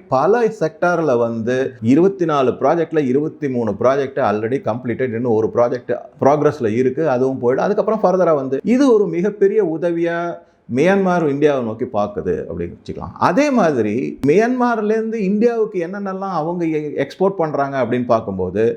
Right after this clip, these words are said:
அக்ரிகல்ச்சர் ப்ராடக்ட் மெயின். அதை தவிர வந்து அந்த அக்ரிகல்ச்சரல் ப்ராடக்ட்லேயே நீங்க சொல்லலாம் பீன்ஸு, மெய்ஸ், அதாவது சோளம், பல்சஸ், அது பருப்பு வகைகள் இதெல்லாம் இருக்கும். இது எல்லாத்தையும் விட முக்கியமானது என்னன்னாக்கா, நமக்கு அடிக்கடி கேள்விப்பட்டிருப்போம். அதாவது நம்ம வந்து இந்த செட்டியார்கள்லாம் அந்த காரைக்குடி,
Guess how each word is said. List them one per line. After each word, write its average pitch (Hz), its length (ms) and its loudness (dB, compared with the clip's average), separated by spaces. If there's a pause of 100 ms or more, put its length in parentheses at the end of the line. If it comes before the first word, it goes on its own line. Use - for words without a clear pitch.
(340)
அக்ரிகல்ச்சர் 170 600 2
ப்ராடக்ட் 127 380 -4
மெயின். 104 340 -4
அதை 180 280 4
தவிர 185 360 2
வந்து 175 300 -2
அந்த 156 180 2
அக்ரிகல்ச்சரல் 175 500 0
ப்ராடக்ட்லேயே 165 480 0
நீங்க 160 180 -6
சொல்லலாம் 147 480 -4
பீன்ஸு, 131 460 2 (100)
மெய்ஸ், 127 400 2
அதாவது 123 260 4
சோளம், 123 520 2
பல்சஸ், 127 420 -2
அது 101 180 -8
பருப்பு 127 240 0
வகைகள் 113 400 0
இதெல்லாம் 110 320 -2
இருக்கும். 98 340 -4
இது 175 180 2
எல்லாத்தையும் 247 380 2
விட 226 160 0
முக்கியமானது 190 580 -4
என்னன்னாக்கா, 143 440 -6
நமக்கு 127 360 -4
அடிக்கடி 135 340 2
கேள்விப்பட்டிருப்போம். 147 760 0
அதாவது 127 200 4
நம்ம 117 220 -4
வந்து 120 440 0
இந்த 104 360 -2
செட்டியார்கள்லாம் 123 640 -2
அந்த 113 100 -6
காரைக்குடி, 120 580 0